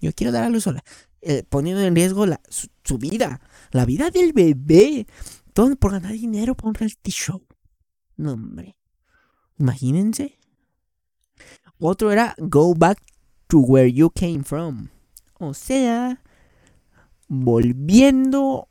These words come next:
al lugar de donde eres. Este es de, esto es de Australia. Es algo así como Vuelve a tu país. Tuvo tres temporadas, en el que varios grupos de australianos de diversa condición eran llevados a otros sitios,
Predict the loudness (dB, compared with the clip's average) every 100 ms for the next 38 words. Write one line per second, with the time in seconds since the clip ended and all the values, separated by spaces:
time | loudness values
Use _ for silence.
0 | _ -10 -8 -8 _ _ _ _ _ _
1 | -2 0 0 -2 -4 -4 -8 -8 -10 -10
2 | -10 -16 _ _ _ _ _ _ _ -20
3 | -18 -6 -4 0 0 0 -2 -2 -2 -4
4 | _ _ _ _ _ _ _ -12 -6 -2
5 | 0 -2 -6 -4 2 4 4 4 2 0
6 | -8 -18 -20 _ _ _ _ _ _ _
7 | _ -6 -2 2 4 2 0 -4 -2 -2
8 | -2 0 2 0 -2 -4 -6 -6 -6 -8
9 | -8 -10 -12 _ _ _ _ -8 -6 -6
10 | -6 -6 -6 -6 -6 -6 -8 -8 -14 _
11 | _ -20 _ _ _ _ -6 -2 0 0
12 | 2 2 0 -2 -4 -2 -2 -2 -4 -4
13 | -2 -4 -4 -6 -6 -6 -6 -6 -8 -8
14 | -6 -6 -6 -6 -6 -6 -4 -2 -2 -2
15 | -2 -4 -4 -6 -8 -12 -12 -8 -6 -6
16 | -10 -16 -18